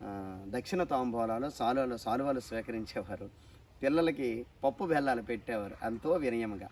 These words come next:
ఆ ఇచ్చినటువంటి కానుకలే మహాప్రసాదమని, కిరీటాలు, మాణిక్యాలు, మనులు ఇచ్చినంత గొప్పగా ఉండేది. ఆనాటి కాలంలో చదువు ఏ విధంగా ఉండేదంటే, చదువు గురువుగారు కనిపించగానే రెండు చేతులు పెట్టి నమస్కరించేవారు.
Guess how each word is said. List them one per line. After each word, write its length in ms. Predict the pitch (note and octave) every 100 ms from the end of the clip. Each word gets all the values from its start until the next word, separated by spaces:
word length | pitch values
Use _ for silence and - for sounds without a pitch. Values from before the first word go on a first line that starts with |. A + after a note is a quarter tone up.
| -
ఆ 40 |
ఇచ్చినటువంటి 600 | B2 A2+ F3 E3 C#3+ B2
కానుకలే 640 | A#2 A2 B2 C3 C3 G#2+ - - - -
మహాప్రసాదమని, 1040 | A2+ A#2 D3 D3 B2+ A2+ A#2+ A2 A2 A2 B2 - -
కిరీటాలు, 580 | B2+ C#3+ D3 B3+ A#2 C3
మాణిక్యాలు, 640 | B2 A2+ C3+ - A#2 A2+
మనులు 240 | A#2+ A2+ A#2+
ఇచ్చినంత 400 | A2 A2+ G#2+ G2+
గొప్పగా 380 | G#2+ - D3
ఉండేది. 380 | C3 A2+ A2 G#2 - - A2+
ఆనాటి 340 | A2 A2+ C3
కాలంలో 380 | - B2+ B2 A#2+
చదువు 300 | - A2 D3
ఏ 80 | A#2
విధంగా 340 | B2 C3+ C3
ఉండేదంటే, 480 | A#2 A2+ A2 G#2+ A#2
చదువు 500 | - G#2 A#2+ G#2+ F#2+ G2+ - - - G#2+
గురువుగారు 400 | C3 D#3+ E3 D3
కనిపించగానే 680 | C#3 C3 B2+ A#2+ A#2+ A#2+
రెండు 360 | C#3+ A#2+ C#3+ C#3
చేతులు 220 | B2+ B2
పెట్టి 240 | A2+ A2 D3+
నమస్కరించేవారు. 880 | A#2 B2+ - C3 A#2 A#2 G#2+ G#2